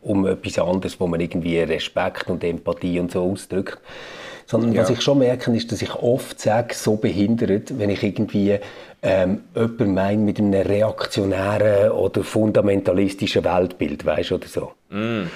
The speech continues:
Speaker 1: Und das ist irgendwie
Speaker 2: <laughs>
Speaker 1: unfair. Oder?
Speaker 2: Ja.
Speaker 1: Weil,
Speaker 2: Ja,
Speaker 1: weil
Speaker 2: ja, voll.
Speaker 1: jetzt Menschen mit Behinderung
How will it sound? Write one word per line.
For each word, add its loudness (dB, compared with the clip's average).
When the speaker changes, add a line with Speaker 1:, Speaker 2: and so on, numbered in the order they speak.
Speaker 1:
Und 0
das 2
ist 0
irgendwie 4
Speaker 2:
<laughs> 6
Speaker 1:
unfair. 6
Oder? 6
Speaker 2:
Ja. 8
Speaker 1:
Weil, 6
Speaker 2:
Ja, 6
Speaker 1:
weil 8
Speaker 2:
ja, 6
voll. 4
Speaker 1:
jetzt 4
Menschen 6
mit 2
Behinderung 2